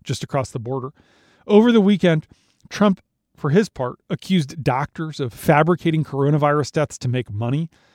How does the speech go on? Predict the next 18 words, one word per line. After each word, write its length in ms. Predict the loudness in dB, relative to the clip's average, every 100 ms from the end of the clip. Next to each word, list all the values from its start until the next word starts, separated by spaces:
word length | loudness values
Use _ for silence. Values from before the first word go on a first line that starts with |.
| _
He 100 | -6
suggested 500 | -4 2 2 2 -2
last 320 | -2 -2 -4 -4
night 240 | -4 -4
at 60 | -6
his 160 | -8
final 260 | -6 -4 -2
rally 300 | 0 0 0
of 60 |
the 80 | -2
day 200 | -2 -2
that 80 | -2
he 80 | -4
plans 300 | -4 -6 -6
to 100 | -8
fire 480 | -6 -4 -2 -2 -2
Anthony 320 | -4 -2 -4
Fauci 560 | -4 -4 -4 -4 -8